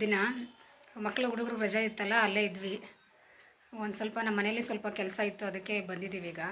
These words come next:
ನಮ್ಮ ಮನೇಲಿ ಒಬ್ರು ಬಾಡಿಗೆಗಿದ್ರು, ಅವರು ಖಾಲಿ ಮಾಡಿದ್ದಾರೆ. ಮನೆ ಪೇಂಟ್ ಮಾಡಿಸ್ಬೇಕು, ಬೇರೆಯವ್ರು ಬರ್ತಾ ಇದ್ದಾರೆ, ಪೇಂಟ್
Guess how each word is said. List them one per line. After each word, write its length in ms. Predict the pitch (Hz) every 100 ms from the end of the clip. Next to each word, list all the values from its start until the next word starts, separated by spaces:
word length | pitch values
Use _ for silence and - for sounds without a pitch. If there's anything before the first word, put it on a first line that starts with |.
| 208 - - - - - - - - - - 208
ನಮ್ಮ 80 | 202 196
ಮನೇಲಿ 260 | 220 233 214 208
ಒಬ್ರು 200 | 185 196 190
ಬಾಡಿಗೆಗಿದ್ರು, 500 | 202 240 240 214 220
ಅವರು 120 | 214 214
ಖಾಲಿ 180 | 202 220 220
ಮಾಡಿದ್ದಾರೆ. 360 | 214 196 165 190 208 - - - - - 233
ಮನೆ 180 | 233 254 226
ಪೇಂಟ್ 240 | 233 240 226
ಮಾಡಿಸ್ಬೇಕು, 420 | 220 220 214 233 226 202
ಬೇರೆಯವ್ರು 260 | 208 220 202
ಬರ್ತಾ 240 | 185 208 202
ಇದ್ದಾರೆ, 240 | 190 185 226 226 -
ಪೇಂಟ್ 180 | 214 220